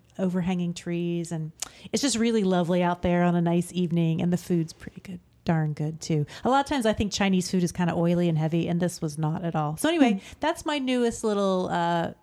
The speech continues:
Speaker 1: restaurant tip is try out August Moon. So what about, what's a favorite top summer activity that you and your family like to do?
Speaker 2: So I,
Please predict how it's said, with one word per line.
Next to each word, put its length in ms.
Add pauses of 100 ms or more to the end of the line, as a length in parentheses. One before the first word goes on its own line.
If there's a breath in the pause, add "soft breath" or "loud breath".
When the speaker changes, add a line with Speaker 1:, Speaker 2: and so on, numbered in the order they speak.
Speaker 1:
restaurant 540
tip 280
is 300
try 200
out 140
August 380
Moon. 260 (680 loud breath)
So 180
what 280
about, 340
what's 180
a 40
favorite 360
top 280
summer 240
activity 520
that 180
you 80
and 60
your 100
family 300
like 200
to 100
do? 240 (720 loud breath)
Speaker 2:
So 520
I, 220